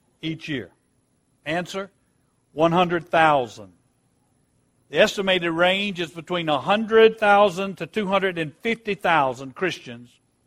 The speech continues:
who live under religious restrictions, harassment, and torture. Next question. What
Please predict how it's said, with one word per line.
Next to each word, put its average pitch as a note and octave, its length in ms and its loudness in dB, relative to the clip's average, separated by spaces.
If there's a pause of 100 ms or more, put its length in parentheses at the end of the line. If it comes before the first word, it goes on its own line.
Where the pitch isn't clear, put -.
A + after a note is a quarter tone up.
(260)
who F3+ 100 0
live A3 500 6 (140)
under G#3 420 2 (200)
religious F3+ 560 0
restrictions, G3+ 760 -4
harassment, F3 800 0 (580)
and D#3+ 300 -8
torture. - 460 -6 (2000)
Next F3 220 0
question. E3 420 4
What A#3 280 6